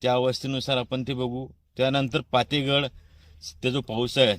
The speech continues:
त्यामुळे पाते होण-, होणारे पातेगड याबद्दल माहिती बघणार आहेत आणि ज्या रसशोषक किडी आहेत त्यांना कसं कंट्रोल करायचं याच्याबद्दल आपण माहिती बघणार आहेत. तर शेतकरी मित्रांनो,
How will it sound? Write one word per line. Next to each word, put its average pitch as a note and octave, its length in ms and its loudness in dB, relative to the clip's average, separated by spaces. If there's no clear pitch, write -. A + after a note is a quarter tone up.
त्यामुळे B2+ 320 2
पाते B2 340 -2
होण-, A2 280 -4
होणारे A2+ 360 -2
पातेगड C3 500 0
याबद्दल B2 380 -2
माहिती B2+ 260 -4
बघणार A#2 340 -4
आहेत A#2 160 -4
आणि B2+ 200 0
ज्या D3 140 2
रसशोषक C#3+ 500 -2
किडी D3 180 0
आहेत A2 180 4
त्यांना B2+ 200 0
कसं C3 220 -4
कंट्रोल B2 260 -4
करायचं A#2 280 -6
याच्याबद्दल A2 340 -6
आपण C3 240 -10
माहिती G2+ 300 -4
बघणार E2 320 -12
आहेत. F2 120 -16
तर E3 120 6
शेतकरी E3 340 4
मित्रांनो, D#3+ 560 4